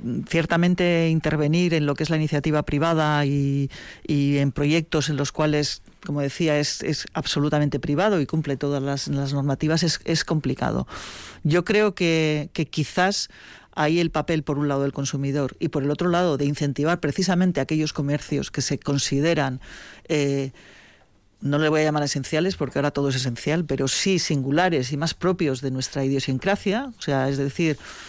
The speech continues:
podemos actuar desde, desde el palo, desde la zanahoria. Yo creo que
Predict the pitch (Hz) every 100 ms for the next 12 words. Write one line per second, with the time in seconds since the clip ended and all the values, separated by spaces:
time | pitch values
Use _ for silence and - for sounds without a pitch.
0 | - - 147 156 160 160 139 165 165 147
1 | 143 131 143 139 143 135 143 143 131 156
2 | 170 170 151 139 139 - 139 151 147 147
3 | 170 208 202 156 151